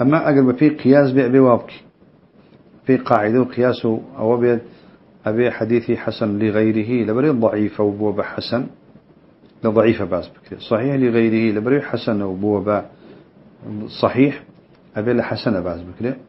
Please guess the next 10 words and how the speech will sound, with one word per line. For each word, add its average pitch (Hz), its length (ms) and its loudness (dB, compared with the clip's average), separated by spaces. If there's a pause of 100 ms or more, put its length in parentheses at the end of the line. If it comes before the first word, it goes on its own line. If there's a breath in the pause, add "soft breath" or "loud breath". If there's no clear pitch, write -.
(1040 loud breath)
فائدتان: 131 640 2 (2500 loud breath)
الأولى 127 680 6 (1600)
تعريف 120 340 0
ابن 113 140 2
الصلاح 110 420 0
للصحيح 107 640 -4 (840)
مأخوذ 117 560 0
من 107 100 0
كلام 113 380 2
مسلم، - 280 -4